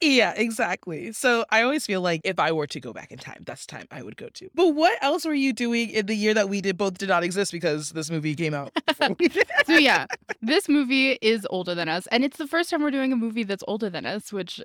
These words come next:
Speaker 2: is really
Speaker 1: Oh,
Speaker 2: exciting. But
Speaker 1: really?
Speaker 2: I really do associate this movie with New Girl, which, if you're a listener, you've probably heard me rave about New Girl a couple
Speaker 1: Mm.
Speaker 2: times now. It's my favorite show.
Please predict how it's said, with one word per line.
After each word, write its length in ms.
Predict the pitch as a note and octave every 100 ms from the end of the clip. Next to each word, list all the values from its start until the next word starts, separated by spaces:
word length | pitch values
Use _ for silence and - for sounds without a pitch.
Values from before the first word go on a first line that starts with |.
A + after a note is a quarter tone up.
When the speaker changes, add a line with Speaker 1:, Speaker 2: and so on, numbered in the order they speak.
| -
Speaker 2:
is 200 | G3 F3
really 220 | G3+ C#4
Speaker 1:
Oh, 20 |
Speaker 2:
exciting. 640 | A#3 E4 G#3 D3+ F3+ B3 D4+
But 200 | B3 A#3
Speaker 1:
really? 120 | A3+ C#4
Speaker 2:
I 120 | C4+
really 320 | B3+ B3 D4+ B4
do 180 | D4 C#4
associate 540 | D4 G3+ G3 A3 G#3+
this 360 | G#3 G3+ - -
movie 400 | F#3+ F3 F#3 G3+
with 460 | F3+ E3+ F3 - F3+
New 180 | F3
Girl, 460 | E3+ D#3+ D#3 F3 G#3
which, 420 | F#3 F3 - - - -
if 180 | F3+ E3+
you're 80 | F3
a 60 |
listener, 380 | E3 E3 - F3
you've 180 | E3+ E3+
probably 280 | F3+ F3 E3
heard 240 | E3 D#3+
me 140 | F3 E3
rave 260 | D#3+ D#3+
about 220 | E3 D#3+
New 160 | D#3 D#3+
Girl 360 | D#3 D#3 D#3 -
a 80 | E3+
couple 300 | - E3 D#3
Speaker 1:
Mm. 20 |
Speaker 2:
times 340 | D#3+ D#3 E3 -
now. 180 | D#3 D#3+
It's 180 | F3 -
my 180 | F3 F3
favorite 580 | - E3 E3 D#3+ D#3
show. 420 | - E3 E3+ E3+